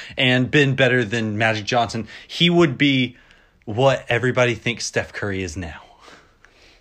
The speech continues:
I kinda wanted to make fun of Chicago fans because,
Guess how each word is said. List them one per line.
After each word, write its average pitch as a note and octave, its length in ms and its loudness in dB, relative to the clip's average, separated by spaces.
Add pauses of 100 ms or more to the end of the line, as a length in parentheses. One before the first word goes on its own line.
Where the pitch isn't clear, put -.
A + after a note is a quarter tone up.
(800)
I - 80 6
kinda C4+ 180 6
wanted G#3+ 180 6
to E3 80 4
make C3+ 200 0
fun A#2+ 160 -2
of A2 80 -6
Chicago G#2+ 400 -2
fans G#2 440 -2
because, G#2+ 360 -2